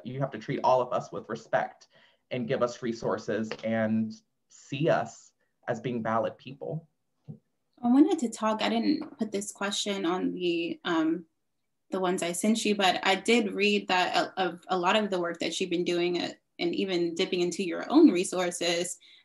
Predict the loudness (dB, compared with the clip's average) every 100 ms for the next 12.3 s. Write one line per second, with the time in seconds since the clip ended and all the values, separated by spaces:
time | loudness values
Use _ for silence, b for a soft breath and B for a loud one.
0 | -8 2 4 4 0 -6 -18 -20 _ _
1 | _ _ -2 2 4 2 0 0 -2 -4
2 | -2 -2 0 0 0 -2 -2 -2 -2 0
3 | 2 2 0 0 2 2 2 -2 -4 -6
4 | -4 -2 -4 -2 2 2 2 2 2 2
5 | 0 0 0 -4 -2 0 2 0 -2 -4
6 | -6 -2 -2 -2 -8 -6 -4 -2 0 2
7 | 2 0 -8 -8 -8 -6 -6 -6 -6 -6
8 | -6 0 2 2 0 -4 b b b b
9 | _ 2 2 4 2 4 2 0 0 2
10 | 4 4 4 4 2 -2 -2 2 2 2
11 | 0 0 -2 -2 -2 -2 -2 -2 0 0
12 | 0 0